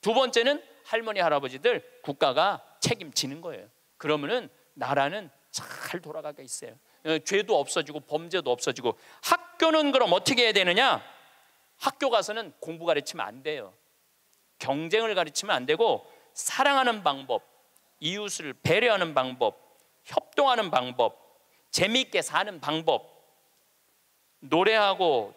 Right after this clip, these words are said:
춤추고 놀이를 가르치면은 대한민국은 정말로 행복한 나라가 될 거예요.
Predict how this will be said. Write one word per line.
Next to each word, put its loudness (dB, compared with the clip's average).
춤추고 -2
놀이를 0
가르치면은 0
대한민국은 -4
정말로 -2
행복한 -6
나라가 -4
될 -12
거예요. -18